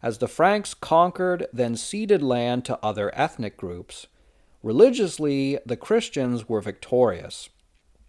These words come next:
By the eleventh century, the Germans, Vikings, and Hungarians converted to Christianity, ending the pagan threat. With paganism disappearing,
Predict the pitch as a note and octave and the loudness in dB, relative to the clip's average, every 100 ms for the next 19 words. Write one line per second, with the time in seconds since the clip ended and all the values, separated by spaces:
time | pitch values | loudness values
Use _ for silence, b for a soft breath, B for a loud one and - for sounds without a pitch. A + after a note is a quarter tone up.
0 | _ - C3+ D3 C#3 B2 C#3+ G3 A3 - | _ -2 2 4 4 4 4 4 0 -2
1 | E3 E3+ - G2+ F2+ G#2+ b b - A2 | -2 -2 -4 -6 -6 -14 b b -8 -2
2 | A2+ C#3 F3 F#3+ G3 G3 - - A#2 C3 | 6 6 6 4 0 -4 -8 -2 2 2
3 | C3+ C#3+ C#3+ - A#2+ A2 A#2 G#2 A#2+ B2+ | 2 -2 -2 -4 -6 -4 -6 0 2 4
4 | G#2+ G2 G2 - - A2 G2+ B2 C3 A#2 | 2 -2 -8 -12 -8 -6 4 4 4 -4
5 | - A#2 G2 - A#2 E3 E3+ B2+ B2 B2 | -6 -6 -6 -4 -2 0 0 -2 -2 -4
6 | B2+ b b _ C3+ C#3+ D#3 D#3+ D3 - | -6 b b _ -2 0 0 0 -4 -4
7 | G#2 G2 G2 F#2+ - A#2+ A#2 - - _ | -6 -6 -6 -10 -2 2 2 2 -12 _
8 | _ _ b b b b b D3 C#3+ - | _ _ b b b b b -2 -2 -2
9 | - B3 C4 A3+ G#3+ G#3+ F3 D#3 - C#3+ | 0 2 2 0 0 -2 -2 -4 -4 -8
10 | - B2+ G#2 F2+ F#2 | -2 0 0 -4 -8